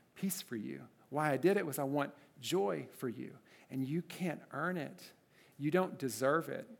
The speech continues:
You were certainly not worthy of this, but I came to give you that beautiful life. And once I realized that, something should change. In my life.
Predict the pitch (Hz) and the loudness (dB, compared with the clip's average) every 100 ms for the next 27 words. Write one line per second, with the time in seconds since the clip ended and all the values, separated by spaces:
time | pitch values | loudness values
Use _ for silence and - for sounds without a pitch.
0 | - 139 147 123 - - 202 180 165 160 | -8 0 2 2 -2 2 2 4 2 0
1 | - 139 151 165 143 127 - - - 156 | -2 2 4 4 2 0 -8 -6 4 6
2 | 135 - - 127 156 135 - 131 - - | 6 2 -12 2 4 4 0 -8 -10 -10
3 | - 175 170 131 123 123 - 196 170 139 | -4 -2 -2 -4 -8 -12 -4 -2 -2 0
4 | 127 113 - - 135 143 127 147 156 156 | 0 0 -6 -12 -6 -6 0 2 2 2
5 | 131 - - - 139 127 123 120 120 185 | -4 -4 -8 -4 -2 -2 -4 -6 -2 0
6 | 247 226 165 135 135 123 117 - 127 131 | 0 -2 -2 2 2 2 0 -4 -8 -10
7 | - - 180 202 208 175 - 143 127 - | -12 -4 -4 -2 -6 -6 -4 -6 -6 -10
8 | 127 - - - - _ _ _ _ - | -10 -12 -14 -16 -16 _ _ _ _ -20
9 | - _ - 123 113 123 95 - - - | -20 _ -2 0 0 -2 -6 -8 -18 -20